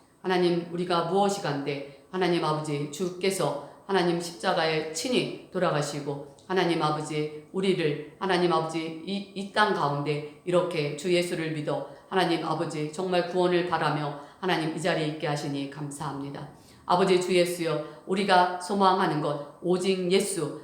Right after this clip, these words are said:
하나님, 정말 주 예수 그리스도를 만나 체험하는 것, 하나님, 그리하여서 증인된 삶을 살아낼 수 있도록, 살아갈 수 있도록 하나님 하는 그 모든 것들, 하나님 아버지, 오직 이 땅 가운데 소원이오니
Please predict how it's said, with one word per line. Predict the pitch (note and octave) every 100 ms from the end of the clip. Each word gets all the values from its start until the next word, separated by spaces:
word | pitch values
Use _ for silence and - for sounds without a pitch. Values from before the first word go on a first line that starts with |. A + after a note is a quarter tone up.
| -
하나님, | G3+ F3+ E3+ E3 E3 -
정말 | - G3 F#3 F#3
주 | G3+
예수 | F#3+ F#3+ G3
그리스도를 | F#3 - F3+ F3+
만나 | G#3 F#3+ C#3+ D3 - -
체험하는 | - F#3 E3 D3+ D3
것, | D3 D#3 - -
하나님, | G3+ F#3+ F3+
그리하여서 | G3 F#3 F#3 F3+ F3+ F3+ - - -
증인된 | G3+ G3+ F#3+ F#3
삶을 | F3+ G3+ G3 F#3+ G3 - -
살아낼 | G#3+ G3+ F#3 G#3
수 | G#3+ G3
있도록, | D3+ D#3+ C#3 C3+ -
살아갈 | - F#3+ F3 F3
수 | F#3+ A3
있도록 | F#3 - D3 C#3+ - -
하나님 | F#3+ F3 E3 D#3+
하는 | F3+ D#3 D#3 - - -
그 | A3
모든 | F3+ G3+ A#3 G#3+
것들, | D#3 E3 D3 D3 - -
하나님 | F#3 E3+ D#3+
아버지, | D#3 D3+ D#3+ D#3 D#3+ -
오직 | F#3+ G#3+ A3 G#3+ -
이 | F#3 -
땅 | G3+ G3
가운데 | F3+ E3+ F3
소원이오니 | F3 G3+ F#3+ F3+ D3+ C#3+ C#3 C#3 -